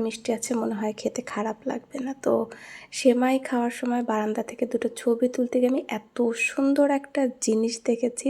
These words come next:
যেটা আমি একটু স্লো মোশন করে আপনাদের দেখানোর চেষ্টা করছি, তাহলে হয়তো ভালো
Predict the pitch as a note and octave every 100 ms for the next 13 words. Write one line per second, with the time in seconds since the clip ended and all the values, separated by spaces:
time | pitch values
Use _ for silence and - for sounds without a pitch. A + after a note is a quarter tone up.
0 | C#4 A#3 - A3+ A3 A3 A#3 - - -
1 | - - C4 C4 C4+ C4+ C4+ B3 C4 B3
2 | A#3 A#3 G#3+ A3 A3 A3 - A3+ A3+ A#3+
3 | A3 - A3+ - - C4 A3+ G#3+ A3 G#3+
4 | A3 A3 G#3 - A3